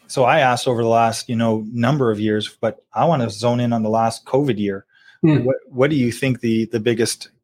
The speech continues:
Speaker 1: customer expectation change has been, and, and how are they evolving, uh, as a shopper?
Speaker 2: Well, yeah, I mean, uh, like Fritz said, loyalty's out the window,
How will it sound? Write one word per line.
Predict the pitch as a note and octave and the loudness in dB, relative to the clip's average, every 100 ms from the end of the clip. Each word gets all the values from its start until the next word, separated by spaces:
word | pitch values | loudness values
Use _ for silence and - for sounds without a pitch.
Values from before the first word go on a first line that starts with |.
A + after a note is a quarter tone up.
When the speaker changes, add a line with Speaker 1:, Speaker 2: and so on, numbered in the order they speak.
| _ - | _ -4
Speaker 1:
customer | B2 - A#2 G#2+ | -2 0 -2 -2
expectation | - - G#2+ - B2 - | -4 -10 -10 -4 -4 -2
change | A2 A2+ A2 G#2+ | -4 0 -2 -2
has | A2 | -6
been, | G#2 A2 G#2+ | 0 0 0
and, | G2+ F#2+ _ _ _ A2+ | -2 -8 _ _ _ -10
and | G#2+ | -2
how | A#2 A#2 | 0 0
are | A2+ | 0
they | A#2 A2 | 0 -2
evolving, | G#2+ A2 G#2+ G#2 B2 G#2+ G2+ G2+ A2 | -4 -2 2 2 0 -2 -4 -8 -16
uh, | G#2+ G#2 | -14 -10
as | A#2+ G2+ | -8 -8
a | |
shopper? | - G2+ A2+ G2 _ _ - - - - | -4 -4 -4 -8 _ _ -16 -16 -6 2
Speaker 2:
Well, | D#3 | 2
yeah, | F3 E3+ | 4 2
I | C#3 | 2
mean, | C3+ C3+ C3+ - | 2 2 0 -2
uh, | C#3+ C3 B2+ B2+ | -4 -2 -2 -2
like | C#3 | -2
Fritz | G3+ F#3+ | -2 0
said, | F3 C#3 | -2 0
loyalty's | C#3 D3+ D#3 | 0 0 0
out | D3 C#3+ | 0 0
the | B2 | -2
window, | A2 G2+ C3 | -4 -6 -8